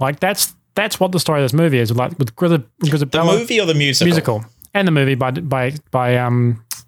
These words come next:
Speaker 1: by extension. But that's what the Grizabella story's about. It's like being like, yes, she had a rough life. She's gone through a lot, but she is coming in and we are accepting her for who she is, and then we brutally murder her. But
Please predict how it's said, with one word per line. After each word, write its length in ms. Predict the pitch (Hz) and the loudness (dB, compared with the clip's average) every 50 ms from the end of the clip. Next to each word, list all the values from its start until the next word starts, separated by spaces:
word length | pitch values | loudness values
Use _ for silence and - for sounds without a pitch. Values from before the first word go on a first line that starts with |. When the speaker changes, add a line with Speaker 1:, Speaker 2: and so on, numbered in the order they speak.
| _ _ - | _ _ -4
Speaker 1:
by 180 | - 135 127 127 | -2 0 0 0
extension. 540 | 139 - - - 151 151 - - 254 269 _ _ - - - - - - _ - | -2 -2 0 2 2 2 4 2 0 0 _ _ -14 -8 -6 -6 -6 -6 _ -4
But 100 | - 151 | -2 0
that's 140 | 196 190 - | 0 0 0
what 160 | 214 214 208 | 0 0 0
the 80 | 190 180 | -2 0
Grizabella 480 | 156 196 196 190 175 202 220 220 202 | 0 2 2 2 2 2 2 2 2
story's 280 | - - 180 156 131 127 | 2 2 2 2 2 2
about. 240 | 113 120 110 113 135 | 0 0 -2 -2 -4
It's 120 | - - | -4 -2
like 240 | 143 131 139 131 - | -2 -2 -2 -2 0
being 200 | 151 147 143 143 | 0 2 2 2
like, 200 | 143 139 139 143 | 2 0 0 0
yes, 180 | 175 190 180 - | 0 0 2 0
she 180 | - - 170 | 0 0 2
had 140 | 135 139 135 | 0 0 0
a 60 | 131 127 | 0 0
rough 240 | 175 208 - - 143 | 0 -2 -2 0 2
life. 400 | 135 127 131 135 127 - - _ - - - - - - | 2 2 2 0 -2 -6 -12 _ -10 -8 -8 -8 -8 -12
She's 120 | - - | -14 -4
gone 220 | - 208 220 226 185 | -2 0 0 0 0
through 200 | - 151 139 127 | 0 2 2 2
a 40 | 123 | 4
lot, 300 | 131 127 135 143 - - | 2 2 2 0 -2 -4
but 180 | 139 139 - | -4 -2 -2
she 200 | - - 135 123 | -2 0 2 2
is 360 | 123 120 110 110 - - - - _ _ _ _ - | 2 2 2 0 -2 -4 -4 -8 _ _ _ _ -4
coming 500 | - 190 202 190 175 170 170 160 160 165 - _ _ _ _ _ _ - | -2 0 2 2 2 2 2 2 0 0 -4 _ _ _ _ _ _ -4
in 340 | 185 180 180 175 175 170 180 | -2 0 2 2 2 0 0
and 160 | - 147 135 | 0 0 0
we 80 | 131 131 | 2 2
are 60 | 123 123 | 0 0
accepting 400 | 135 - - 208 202 190 185 143 | 0 0 -2 0 0 0 0 0
her 260 | 127 151 156 147 147 | 2 2 2 2 0
for 140 | - - 127 | 0 -4 -6
who 200 | - - 220 220 | -2 0 0 2
she 160 | 185 - 151 143 | 2 2 2 2
is, 140 | 139 135 | 2 2
and 100 | 165 151 | 2 2
then 80 | 143 135 | 2 2
we 160 | 135 135 123 113 _ _ _ _ _ - | 2 0 0 -4 _ _ _ _ _ -2
brutally 300 | 143 135 117 120 113 120 | -2 0 2 2 2 4
murder 240 | 170 190 165 127 | 2 2 2 2
her. 160 | 107 110 107 110 | 0 -2 -4 -4
But 340 | - - 120 110 113 - | -4 -4 -4 -4 -4 -6